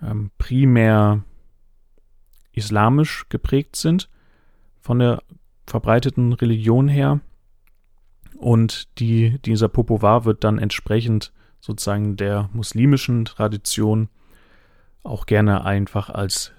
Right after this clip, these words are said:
Djinn sozusagen, als besondere Form von Djinn betrachtet. Der ist auch noch gar nicht so alt,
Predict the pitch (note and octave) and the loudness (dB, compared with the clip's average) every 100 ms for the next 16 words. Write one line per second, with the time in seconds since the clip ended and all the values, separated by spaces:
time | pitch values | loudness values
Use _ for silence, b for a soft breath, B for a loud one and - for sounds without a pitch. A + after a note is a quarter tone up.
0 | _ - B2 C#3 G2+ F#2 F2 F#2 F#2 F#2 | _ -2 2 4 2 0 -2 -4 -4 -6
1 | - G2+ G#2 A2 G#2 G2 - G#2+ G#2 G2+ | -6 -4 0 2 2 0 0 0 0 -2
2 | - - G#2+ G#2 G2 F#2+ - _ _ - | -8 -8 -4 -2 -2 -4 -10 _ _ -2
3 | A#2 C3 G2+ E2+ - D2 - - - - | 2 4 2 -2 -6 -10 -10 -14 -14 -18
4 | _ _ _ _ _ _ _ _ - _ | _ _ _ _ _ _ _ _ -20 _
5 | _ _ _ _ _ _ _ _ _ _ | _ _ _ _ _ _ _ _ _ _
6 | _ _ _ _ - E3 - F3 E3 - | _ _ _ _ 0 2 4 2 2 0
7 | C3+ D#3 D#3 - - B2+ B2+ C3+ - D#3+ | 0 2 0 -4 -12 -8 -2 -2 0 0
8 | C3 A#2 D3 - | 2 2 -2 -10